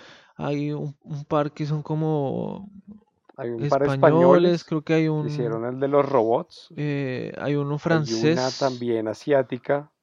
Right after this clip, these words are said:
Speaker 2: creo que sí, creo que es coreana, si no estoy mal.
Speaker 1: O sea, hay un, parece que hay uno fra-, uno, uno francés, hay otra gente que... De, como unos polacos. Pero bueno, estaría bueno que le dieran la oportunidad a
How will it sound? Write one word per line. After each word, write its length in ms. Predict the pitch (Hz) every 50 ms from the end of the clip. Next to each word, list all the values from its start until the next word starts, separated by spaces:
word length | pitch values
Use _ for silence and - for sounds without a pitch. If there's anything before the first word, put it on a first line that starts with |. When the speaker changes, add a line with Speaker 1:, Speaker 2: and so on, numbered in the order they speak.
| _
Speaker 2:
creo 240 | - - 113 127 135
que 100 | - 156
sí, 140 | 143 - - _
creo 120 | - 127 110
que 60 | -
es 80 | - -
coreana, 680 | - - 147 147 151 151 156 160 156 160 175 214 226
si 120 | - - 135
no 100 | 123 117
estoy 220 | - _ - 117
mal. 240 | 120 127 143 175 185 _
Speaker 1:
O 80 | - 139
sea, 160 | - 151 139
hay 120 | 139 131
un, 140 | 131 143 143
parece 240 | 139 156 147 147 147
que 140 | - - 160
hay 40 |
uno 200 | 165 160 160 160
fra-, 200 | 160 - 170 -
uno, 200 | 156 160 156 147
uno 380 | - 110 113 120 139 143 143 143
francés, 840 | - 160 156 156 147 143 - - 165 180 190 190 190 185 175 - -
hay 220 | 147 151 156 147
otra 260 | 147 147 - - 156
gente 320 | 156 156 151 - 165 160 160
que... 680 | - 170 160 156 156 147 135 123 127 123 131 131 - -
De, 180 | - 135 139 143 _ _ _ _ _
como 180 | - 143 139 135
unos 160 | 131 139 -
polacos. 760 | - 160 156 147 135 135 147 147 - - 185 190 - - _ _ _ _ _ _ _ _ _ _ _ _ _ _ _ _ _ _ _ _ _ _ - - _ _ _
Pero 300 | - 156 156 156 156 160
bueno, 280 | 151 147 151 165 202 254
estaría 340 | 226 - - 185 160 165 160
bueno 360 | 160 165 175 185 196 208 202
que 100 | - - 240
le 80 | 240
dieran 220 | 226 196 156 151 151
la 60 | 165
oportunidad 580 | 170 - 196 185 - - 202 196 190 175 151 139 131 131 135 131 127 147 151 151 156 156 160 160 156 151 147 135 127
a 60 | 120